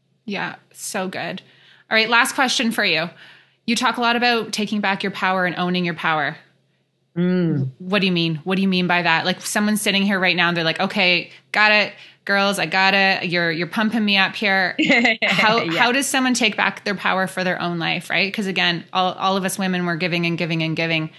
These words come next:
Speaker 1: How do you recommend they take back their power?
Speaker 2: Well, so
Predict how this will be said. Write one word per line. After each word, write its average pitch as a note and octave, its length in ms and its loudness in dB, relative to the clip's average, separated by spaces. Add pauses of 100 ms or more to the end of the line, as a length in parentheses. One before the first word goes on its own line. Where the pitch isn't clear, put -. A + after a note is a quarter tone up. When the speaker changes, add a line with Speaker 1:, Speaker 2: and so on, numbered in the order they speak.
(360)
Speaker 1:
How G#3 100 0
do G#3 80 2
you G3+ 100 0
recommend F3+ 340 -2
they E3+ 60 -2
take E3 160 -6
back D#3 200 -4
their E3 80 -14
power? D3+ 380 -8 (720)
Speaker 2:
Well, A3+ 280 0
so A3+ 360 -2